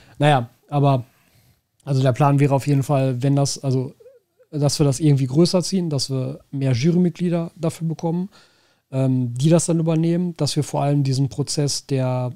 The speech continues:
ähm, Videoerstellung und Präsentationserstellung auslagern. Da haben wir auch schon Leute, die das übernehmen würden. Und dass am Ende Thomas und ich trotzdem den Livestream machen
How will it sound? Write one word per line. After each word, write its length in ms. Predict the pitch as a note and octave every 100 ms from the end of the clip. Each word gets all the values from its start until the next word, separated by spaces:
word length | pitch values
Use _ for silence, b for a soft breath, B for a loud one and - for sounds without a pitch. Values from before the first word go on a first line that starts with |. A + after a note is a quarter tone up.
| _
ähm, 640 | - B2 A#2+ A#2 B2 A#2+ A#2
Videoerstellung 640 | D3 F#3 F3+ - F#3 F3
und 100 | C#3
Präsentationserstellung 1000 | B2+ C#3 C3+ C3 D#3+ F#3 - B2 B2+ B2+
auslagern. 840 | C3 C#3+ D#3 E3 D#3+ F3 F#3 G#3 C4 _ _ _ _ _ _ _ _ _ _ _ _ _
Da 140 | G#3+ C3
haben 140 | C3
wir 60 | C#3
auch 140 | C3+
schon 420 | - C#3 B2+ C#3 D#3
Leute, 300 | C#3 C3+ C3+
die 100 | B2+
das 160 | C3 C3
übernehmen 420 | B2 B2+ D#3+ F3
würden. 300 | G3 G3 A#3+ B B B B B -
Und 280 | D3 C#3
dass 160 | D3 C3+
am 120 | C#3+
Ende 220 | D3+ E3+ E3
Thomas 360 | - D#3+ D3
und 100 | D3
ich 220 | E3 F#3 -
trotzdem 340 | F3 - D#3
den 120 | C3+
Livestream 460 | B2+ B2+ - - G3
machen 260 | F#3+ C#4